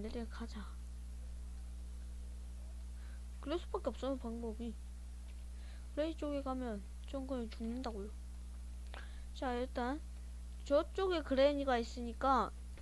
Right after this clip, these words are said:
피신해 있겠습니다. 와,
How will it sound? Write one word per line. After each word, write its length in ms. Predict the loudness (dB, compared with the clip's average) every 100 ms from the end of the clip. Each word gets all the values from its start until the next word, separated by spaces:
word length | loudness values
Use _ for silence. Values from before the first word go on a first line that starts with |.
| -4 -4 -4 -4 0
피신해 380 | 0 2 0 0
있겠습니다. 580 | 0 0 0 -2 -4 -6 -6 -6 -6 -8 -8 -6 -6 -6 -6 -6 -6 -6 -6 -6 -6 -6 -6 -6 -6 -6 -6 -6 -6 -4 -6 -6 -6 4
와, 520 | 10 12 12 12